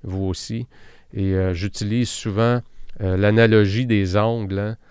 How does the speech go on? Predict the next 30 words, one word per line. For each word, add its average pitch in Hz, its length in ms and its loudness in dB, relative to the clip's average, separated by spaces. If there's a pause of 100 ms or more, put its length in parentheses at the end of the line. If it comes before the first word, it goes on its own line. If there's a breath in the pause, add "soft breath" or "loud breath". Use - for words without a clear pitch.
(260 soft breath)
Euh, 90 500 -4
je - 140 -14
trouve - 200 -4
tellement 107 500 0
que 107 120 -4
le, 92 240 -2
le 92 320 -4
Wayne 107 320 2
Dyer, 101 540 2 (640 loud breath)
euh, - 200 -12
quand 101 160 -2
il 107 60 -2
a - 20 -2
fait 92 220 -6
faire 113 240 2
l'exercice 98 680 -4
dans 95 160 -2
une 104 220 0
de 98 60 -2
ses 92 220 -4
conférences 98 800 -4
où 98 60 -2
il 92 100 -2
a 98 40 0
demandé 95 400 -2
aux 104 140 0
gens 101 240 -2
de 101 80 -2
regarder 92 460 -2
leurs 90 280 -4